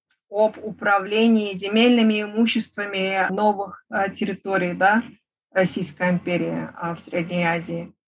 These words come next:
И, а, две статьи этого статута, они давали властям право изымать, а, излишки земель, а, у местного кочевого населения, что привело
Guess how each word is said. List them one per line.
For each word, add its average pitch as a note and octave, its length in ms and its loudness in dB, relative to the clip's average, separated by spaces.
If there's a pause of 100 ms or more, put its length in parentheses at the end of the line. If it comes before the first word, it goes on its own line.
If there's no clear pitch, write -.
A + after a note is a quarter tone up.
(840)
И, A3+ 240 2
а, G#3+ 400 4
две A#3 260 2
статьи B3+ 440 -2
этого C#4 340 0
статута, A3+ 680 0
они A3 300 2
давали A3 560 0
властям C4+ 1000 -2 (560)
право A3+ 600 2
изымать, G#3+ 1200 -4
а, G3 120 -12
излишки A3 720 0
земель, G#3 640 2 (140)
а, G3 200 -4
у G#3 180 -4
местного G#3+ 360 -2
кочевого F#3 480 -6
населения, A3 800 2 (580)
что A3 540 2
привело G3+ 920 0